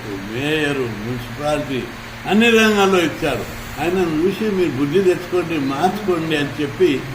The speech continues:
హెచ్చరిస్తున్నా. లేకపోతే మేమే మీ తోకలు కత్తరిస్తాం.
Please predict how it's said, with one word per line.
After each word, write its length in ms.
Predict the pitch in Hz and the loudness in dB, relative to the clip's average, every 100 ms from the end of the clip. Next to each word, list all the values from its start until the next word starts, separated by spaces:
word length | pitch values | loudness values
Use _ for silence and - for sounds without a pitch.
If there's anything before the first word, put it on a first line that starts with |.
| - - | -10 -6
హెచ్చరిస్తున్నా. 680 | 135 131 185 170 - 160 135 101 - - - | -6 0 2 2 0 -2 -2 -6 -12 -14 -6
లేకపోతే 580 | 127 175 190 190 196 214 | 0 2 2 2 2 2
మేమే 420 | 208 175 190 220 | 2 4 4 4
మీ 140 | 220 202 | 4 2
తోకలు 380 | - 190 196 185 | 2 2 4 0
కత్తరిస్తాం. 760 | 180 160 170 151 117 117 95 | -2 -4 -2 -2 -4 -6 -6